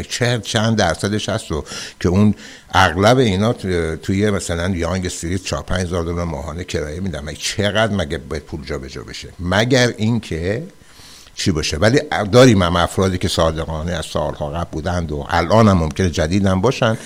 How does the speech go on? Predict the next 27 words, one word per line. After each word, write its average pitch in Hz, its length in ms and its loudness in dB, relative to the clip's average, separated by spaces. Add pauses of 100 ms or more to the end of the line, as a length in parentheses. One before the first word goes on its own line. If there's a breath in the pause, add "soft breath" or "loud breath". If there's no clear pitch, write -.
(400 loud breath)
و 87 40 0
این 92 180 2
کار 90 200 2
رو 90 240 2 (120)
انجام 80 440 0
بدن 82 340 -2
و 73 320 0 (360)
واقعاً 80 340 2
کارشون 87 440 0
همون 85 220 -2
کار 80 320 -4 (420)
صر-، 76 720 -4
صرافی 76 480 -4
باشه. - 260 -12 (420 loud breath)
منتها 143 240 4
من 156 100 8
فکر 147 240 6
کر-، 139 300 4 (120)
فکر 143 120 4
کردم 95 260 4
که - 180 -8
خب - 140 -4
چون 151 200 4
نود 131 260 8
درصد 107 320 2
درآمد 85 480 2
ندارن، 92 680 2